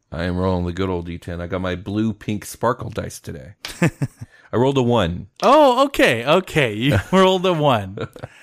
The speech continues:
Speaker 2: So let me try to gather all the stories you tell me about, like, how you kind of hang out with Liam, and I think
Speaker 1: <laughs> Okay.
Speaker 2: this would, this would, this would actually be very realistic. So number one is you're in bed.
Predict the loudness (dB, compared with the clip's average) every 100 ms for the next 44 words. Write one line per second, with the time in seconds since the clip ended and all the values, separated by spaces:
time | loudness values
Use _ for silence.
0 | -20 -20 -20 -20 _ -12 -10 -2 2 6
1 | 6 6 6 2 -2 _ _ _ -8 0
2 | 2 2 0 0 0 0 2 2 4 4
3 | 2 2 2 2 0 -4 -4 -4 -2 -2
4 | -4 -8 -6 -4 -2 -2 -2 -2 -4 -6
5 | -6 -4 -4 -4 -4 -4 -4 -6 -6 -4
6 | -4 -6 -8 -6 -4 -4 -6 -8 -6 -4
7 | -4 -4 -6 -10 -8 -6 -6 -4 -4 -2
8 | -2 -4 -6 -6 -6 -2 -2 0 2 0
9 | 0 0 0 2 0 0 2 0 2 4
10 | 4 2 2 4 4 2 2 4 2 0
11 | -4 -10 -20 -20 _ 0 2 4 4 4
12 | 2 2 -2 -4 -10 -10 -2 2 2 4
13 | 2 4 2 2 2 2 0 0 0 -4
14 | -2 2 2 2 0 0 0 -2 -6 -14